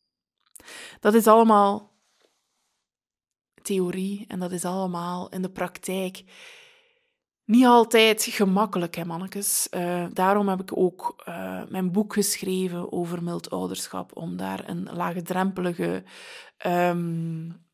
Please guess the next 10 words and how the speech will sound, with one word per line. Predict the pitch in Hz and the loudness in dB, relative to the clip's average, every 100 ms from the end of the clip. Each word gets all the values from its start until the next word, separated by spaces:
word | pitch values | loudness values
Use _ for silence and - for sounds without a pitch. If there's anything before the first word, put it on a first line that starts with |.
| _ _ _ | _ _ _
een | 196 | -2
ra-, | 190 185 190 | 4 4 4
laagdrempeligheid | 190 185 190 190 220 208 196 190 190 | 6 6 8 4 4 4 2 0 -2
in | 180 | -6
te | 196 | -4
steken | - - 185 185 | -6 -4 -6 -4
en, | 180 175 | -8 -6
en | 175 | -6
een | 180 | -2
laagdrempelige | 175 165 185 196 190 175 | -2 -2 -2 -2 -4 -6